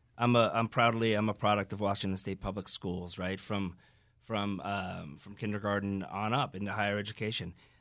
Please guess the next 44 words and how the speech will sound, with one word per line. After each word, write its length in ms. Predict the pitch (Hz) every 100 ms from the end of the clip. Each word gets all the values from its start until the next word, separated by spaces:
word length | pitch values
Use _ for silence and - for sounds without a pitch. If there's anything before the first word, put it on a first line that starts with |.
| -
Uh, 560 | 113 110 101 95 92 64 - - _
you 100 | 113
know, 140 | 113 104
it 180 | 117 131
is 220 | 143 127
the 80 | 127
state's 360 | - 123 120
param-, 380 | - 120 123 104
uh, 140 | 113 101
state 240 | - - 131
constitution 520 | 135 131 131 117 117
says 280 | 107 104 101
it's 140 | 95
the 60 | 101
state's 260 | - 104
paramount 460 | - 113 110 110 98
duty, 400 | 101 98 95 117 - - _ -
um, 300 | 101 95 90
to 120 | 117
ensure 400 | 107 - 104 104
education 500 | 104 - 139 175 -
for 140 | - 95
our 100 | 98
kids. 360 | 180 180 -
And 80 | 90
I 60 | 92
take 220 | 113 -
that, 220 | 104 - -
I 80 | 98
would 120 | 117
take 120 | 120 107
that 160 | 104
very 240 | 117 120 113
seriously 500 | 117 104 95 92 85
if 120 | 92
given 220 | - 104 101
the 80 |
chance 240 | 92 98 -
to 100 | -
serve. 380 | - 92 92 - - - _ -
Uh, 340 | 107 107 98 90
I 160 | 113 135
was, 320 | 139 120 -
uh, 460 | 113 104 98 85